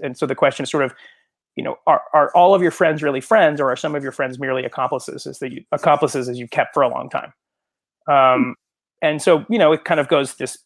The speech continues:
it sort of becomes very, uh, it starts out very like a contemporary kind of bro-y kind of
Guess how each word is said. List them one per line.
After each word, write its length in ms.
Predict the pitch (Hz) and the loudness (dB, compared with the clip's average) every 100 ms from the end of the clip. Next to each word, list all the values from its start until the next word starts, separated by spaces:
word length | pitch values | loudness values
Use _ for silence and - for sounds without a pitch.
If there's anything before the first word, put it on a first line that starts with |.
| _ | _
it 120 | 170 - | -6 -2
sort 120 | 170 | -2
of 100 | 143 | -2
becomes 720 | 139 - 160 143 131 131 - | -4 2 2 2 -6 -8 -12
very, 640 | 156 135 170 175 165 151 127 | -16 -4 0 2 2 0 -2
uh, 320 | 123 120 117 - _ _ _ _ _ _ _ _ | 0 0 -2 -6 _ _ _ _ _ _ _ _
it 120 | 147 | -8
starts 200 | - 214 | 0 2
out 120 | 190 165 | 4 4
very 180 | 165 | 4
like 140 | 151 131 | 2 0
a 60 | |
contemporary 600 | 127 127 151 143 147 135 | -8 -6 -4 -2 -4 -4
kind 160 | 131 131 | -6 -8
of 100 | 131 | -8
bro-y 400 | 139 135 131 127 | -2 -2 0 -4
kind 160 | - | -6
of 60 | 131 | -6